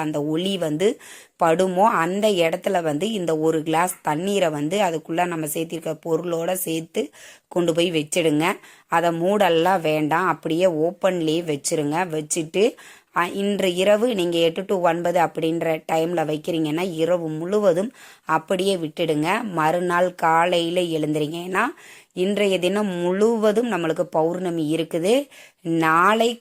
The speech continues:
காலை ஏழு மணிக்கு தான் வந்து பௌர்ணமி திதி அப்படிங்கிறது நிறைவடைகிறது.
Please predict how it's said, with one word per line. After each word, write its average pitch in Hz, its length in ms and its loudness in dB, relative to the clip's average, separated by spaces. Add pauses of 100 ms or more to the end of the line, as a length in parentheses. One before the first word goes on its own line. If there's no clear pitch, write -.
(100)
காலை 175 360 6 (280)
ஏழு 196 260 2
மணிக்கு 170 320 -2 (180)
தான் 233 200 0 (480)
வந்து 180 220 2 (760)
பௌர்ணமி 196 520 4 (140)
திதி 190 240 -2 (120)
அப்படிங்கிறது 160 500 -2 (160)
நிறைவடைகிறது. 156 800 0